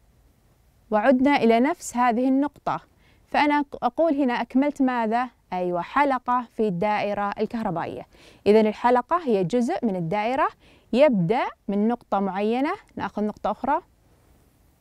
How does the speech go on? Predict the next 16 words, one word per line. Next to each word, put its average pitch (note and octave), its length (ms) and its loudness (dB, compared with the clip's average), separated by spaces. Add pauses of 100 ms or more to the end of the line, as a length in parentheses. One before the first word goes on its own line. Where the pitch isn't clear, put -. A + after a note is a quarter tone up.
مثلا F#3+ 280 -4
من G3 120 -2
هذه G3 200 0
النقطة، A3+ 400 -2 (240)
بدأنا G3 300 -2
من F#3+ 100 -6
هذه G3 200 -4
النقطة G3+ 420 -4 (1500)
ثم A3 220 2
تتبعناها، G#3 1000 0 (920)
تتبعنا A3 500 0
مسار A#3 260 -4
التيار A#3 440 -2
الكهربائي B3 680 -2 (360)
وانتهينا B3 720 0
عند، B3+ 360 -4